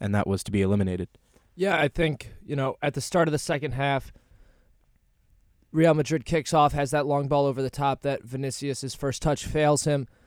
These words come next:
Speaker 2: And then there's another instance somewhere in, like, the sixty-fifth minute where a good combination play between Benzema and Vinny,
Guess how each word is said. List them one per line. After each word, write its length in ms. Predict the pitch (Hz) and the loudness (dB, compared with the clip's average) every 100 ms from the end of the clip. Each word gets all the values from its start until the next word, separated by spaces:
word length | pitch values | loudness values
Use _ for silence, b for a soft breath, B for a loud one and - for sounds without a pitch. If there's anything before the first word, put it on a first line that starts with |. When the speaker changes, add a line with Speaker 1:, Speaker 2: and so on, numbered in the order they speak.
| _ _ - | _ _ -4
Speaker 2:
And 120 | 151 | 0
then 80 | 160 | 2
there's 200 | 160 156 | 2 4
another 240 | 185 185 | 6 6
instance 420 | 180 170 - 165 | 4 0 -2 -2
somewhere 340 | - 165 156 156 | 2 4 6 4
in, 100 | 147 | 2
like, 160 | 139 | 0
the 80 | - | -4
sixty-fifth 640 | - 165 - 147 - 190 185 | -6 -6 -4 -2 2 2 6
minute 280 | 190 190 - _ | 6 6 2 _
where 500 | - 147 143 139 135 - - | -6 0 2 4 0 -4 -10
a 60 | |
good 260 | 131 151 - | 0 0 0
combination 500 | 151 147 147 139 147 | 0 2 2 2 2
play 180 | 135 143 | 4 6
between 460 | 135 135 143 127 | 4 2 0 0
Benzema 640 | 117 127 120 131 131 131 - | 2 2 2 2 4 2 2
and 320 | 123 120 117 - _ _ - | 0 -2 -4 -12 _ _ -2
Vinny, 560 | 120 165 151 147 131 | 6 8 8 4 2